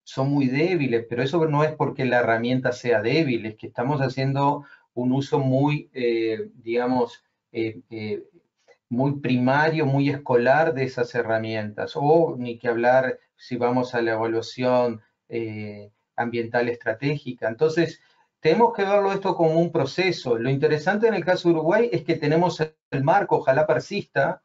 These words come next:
¿no es cierto? Pero tenemos que construir las capacidades para que todos los actores se muevan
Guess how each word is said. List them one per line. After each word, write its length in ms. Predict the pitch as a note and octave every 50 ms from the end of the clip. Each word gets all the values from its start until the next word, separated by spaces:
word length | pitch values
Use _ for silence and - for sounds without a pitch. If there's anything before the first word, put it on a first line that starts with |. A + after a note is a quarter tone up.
| _ _ -
¿no 80 | B2+
es 60 | B2+ -
cierto? 440 | D#3 D#3 D#3+ D#3+ G#3+ A3 A3 G#3 - - - -
Pero 200 | - C3+ C#3+ C#3+
tenemos 320 | C#3 C3+ C3+ C#3+ E3+ F3+
que 120 | F3+ G3+ -
construir 400 | - F#3 E3 - D3 D3 D3+ D#3+
las 120 | E3+ E3
capacidades 680 | - E3 D#3+ - D3+ D3 - - C3 C3 C#3 D3 E3 E3
para 240 | - E3+ D#3+ D3+ B2+
que 80 | C3
todos 180 | C3 - C#3 C#3
los 180 | C#3+ C#3+ -
actores 400 | C#3 C3 - - C3+ C3+ D#3 C#3+
se 100 | - C#3
muevan 580 | C3 B2+ C3 C#3 C#3+ C#3+ C#3+ D3+ D#3 E3 F3 -